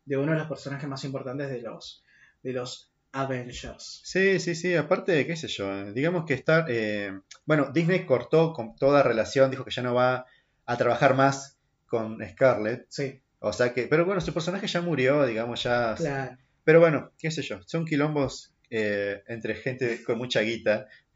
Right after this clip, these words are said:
Speaker 2: que quilombos que nunca vamos a saber
Speaker 1: Sí,
Speaker 2: nosotros
Speaker 1: igual,
Speaker 2: qué se sienten.
Speaker 1: en la, por ejemplo, en el capítulo de el What If, donde aparece Black Widow, la voz que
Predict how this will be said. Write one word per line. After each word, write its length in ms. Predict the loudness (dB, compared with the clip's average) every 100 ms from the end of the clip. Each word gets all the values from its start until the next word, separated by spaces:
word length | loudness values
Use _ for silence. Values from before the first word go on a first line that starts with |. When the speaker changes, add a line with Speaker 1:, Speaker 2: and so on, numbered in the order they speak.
| -10
Speaker 2:
que 100 | -6
quilombos 300 | 4 4 6
que 80 | 2
nunca 280 | 2 4 4
vamos 120 | 4
a 180 | 0 0
saber 220 | 2 4
Speaker 1:
Sí, 60 | 4
Speaker 2:
nosotros 240 | 4 4 4
Speaker 1:
igual, 100 | 4
Speaker 2:
qué 80 | 0
se 120 | -4
sienten. 380 | -4 -4 -6 -10 -16 -18 -16 -4
Speaker 1:
en 220 | -2 0
la, 300 | -2 -2 -2
por 80 | -4
ejemplo, 260 | -2 -2 0
en 80 |
el 300 | -2 -4 -8 -10
capítulo 460 | -10 -6 -2 -2
de 400 | -2 -4 -4 -6
el 340 | -8 -12 -12 -6
What 140 | -2
If, 240 | 0 -2 -8 _ _
donde 240 | -8 -6
aparece 1000 | -6 -6 -4 -4 -2 -2 -4 -4 -6 -8 -12 -18 _
Black 200 | -8 0
Widow, 420 | 4 6 4 0 -14 _ _
la 260 | -4 -4 2
voz 420 | 4 4 0 -6
que 380 | -4 -2 -4